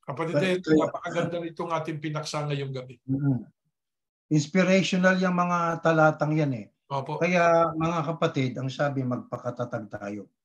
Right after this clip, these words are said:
Speaker 2: Kaya, ah, sinabi ni Pablo yun kasi alam naman niya eh, naranasan niya ang buhay niya eh. Nabilanggo nga siya dahil sa pangangaral eh. Eh, marami tayong kapatid na mga nanindigan na pumanaw dahil sa paninindigan, ano ho,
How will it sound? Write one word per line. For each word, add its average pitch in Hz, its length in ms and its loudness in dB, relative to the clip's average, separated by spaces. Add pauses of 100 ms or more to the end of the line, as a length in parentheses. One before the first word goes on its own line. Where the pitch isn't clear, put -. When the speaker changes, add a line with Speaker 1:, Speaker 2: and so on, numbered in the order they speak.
(280)
Speaker 2:
Kaya, 180 440 0
ah, 180 280 -8
sinabi 180 400 -2
ni 160 80 -4
Pablo 165 240 0
yun 127 240 2
kasi 160 280 -6 (840)
alam 160 240 0
naman 165 240 0
niya 170 160 0
eh, 120 80 -2
naranasan 123 560 -2
niya 131 80 0
ang 127 120 -2
buhay 131 280 0
niya 147 200 -2
eh. - 40 -20 (320)
Nabilanggo 135 640 2
nga 139 160 2
siya 160 160 -2
dahil 123 160 -2
sa 123 160 -6
pangangaral 123 560 -4
eh. 101 120 -16 (600)
Eh, 131 160 0
marami 151 400 2
tayong 147 240 0
kapatid 139 400 -2
na 127 160 -4
mga 131 240 -4
nanindigan 131 640 0
na 110 160 -10
pumanaw 139 560 -4
dahil 110 200 -10
sa - 120 -16
paninindigan, 131 800 -4
ano 208 120 -2
ho, 139 120 0